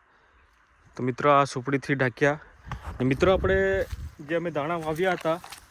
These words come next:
એ બીજી રીતે પણ એને ઢાંકી શકે છે, પણ એના માટે વાવણીઓ જોઈએ છે. તો મિત્રો, વાવણીઓ અમારી પાસે અવેલેબલ નથી, એટલે,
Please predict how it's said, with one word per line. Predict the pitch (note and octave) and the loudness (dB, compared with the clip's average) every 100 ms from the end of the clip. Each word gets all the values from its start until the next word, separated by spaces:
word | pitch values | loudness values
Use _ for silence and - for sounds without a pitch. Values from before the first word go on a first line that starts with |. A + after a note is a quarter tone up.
| - - - D#3+ | -20 -20 -12 -8
એ | D#3+ | -8
બીજી | D3 D3+ G#3 | -6 0 0
રીતે | G#3 A3 | 2 0
પણ | G#3+ G#3 | 2 0
એને | G3+ G#3 G3 G3 F#3+ F#3 | 0 0 -2 -2 -4 -6
ઢાંકી | D#3+ D3 - | -6 -8 -8
શકે | D#3+ D#3+ E3 | -8 -4 -2
છે, | - E3+ - - - - - | -2 -4 -4 -14 -16 -20 -8
પણ | C#3+ D3+ D#3+ | -6 -4 -4
એના | D3+ F#3 | -2 0
માટે | F3+ F#3+ | 2 2
વાવણીઓ | D#3 D3 E3+ F#3 E3+ | 4 4 2 0 0
જોઈએ | C#3+ C#3+ | 0 0
છે. | - | -2
તો | A#2+ - C#3 D#3+ | -10 -12 -6 -4
મિત્રો, | D3+ F#3 F3+ | 0 0 2
વાવણીઓ | D#3 F3 F#3+ F3 | 2 2 2 0
અમારી | E3 E3+ | -2 -2
પાસે | F#3 F3+ F3 | -2 0 0
અવેલેબલ | D#3 E3 D#3+ E3 | 2 2 2 0
નથી, | D3+ C#3+ F#3+ | -2 -4 -4
એટલે, | C#3+ B2 C3+ B2+ C3+ C3 | -4 -4 -2 0 2 2